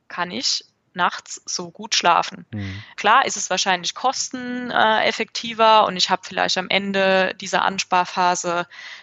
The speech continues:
Speaker 1: mehr, mehr Geld, äh, im, im gesamten Kapital. Wenn ich aber mir ausrechne, okay, ich werde im Schnitt vierundachtzig Komma neun Jahre alt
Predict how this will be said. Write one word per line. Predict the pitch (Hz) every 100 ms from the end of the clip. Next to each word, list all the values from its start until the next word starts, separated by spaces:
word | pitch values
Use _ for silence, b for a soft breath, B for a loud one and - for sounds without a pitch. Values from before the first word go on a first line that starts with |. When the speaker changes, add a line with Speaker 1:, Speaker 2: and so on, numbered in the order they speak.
| -
Speaker 1:
mehr, | 190 180 165 -
mehr | 185 170
Geld, | - 254 285 285 - -
äh, | 214 214 220 220 214 - -
im, | 202
im | - 202
gesamten | 196 226 269 240
Kapital. | 233 214 - - 208 208 208 - _
Wenn | 208 240
ich | 302 -
aber | - 190 190 185 180 185 - _ _
mir | 214 196 -
ausrechne, | 294 - 170 165 - 165
okay, | - - 269 -
ich | - 180
werde | 185 240
im | 196
Schnitt | - 233 -
vierundachtzig | - 202 208 190 - 185
Komma | - 185 170
neun | 170 165 160
Jahre | 160 220 269
alt | - 294 359 -